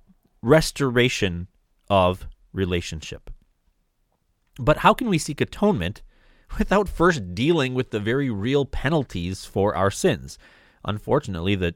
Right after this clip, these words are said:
the, the debts we incur for our sins are too great for us to pay.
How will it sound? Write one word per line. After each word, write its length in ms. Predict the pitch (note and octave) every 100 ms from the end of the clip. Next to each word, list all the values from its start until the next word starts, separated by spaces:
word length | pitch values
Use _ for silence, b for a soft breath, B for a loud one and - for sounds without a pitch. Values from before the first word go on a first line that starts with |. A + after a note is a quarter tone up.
| -
the, 140 | G2
the 200 | D#2 F2
debts 400 | D2+ - D#3 -
we 160 | B2+ A#2+
incur 400 | G#2+ - F3+ F#3
for 180 | - B2
our 120 | A2+
sins 320 | - G3 D#3
are 120 | C3
too 260 | - - G3
great 420 | D3 A2+ F#3+ F3+
for 180 | - C#3+
us 140 | E3
to 140 | - F3
pay. 440 | - A#3+ F#3 -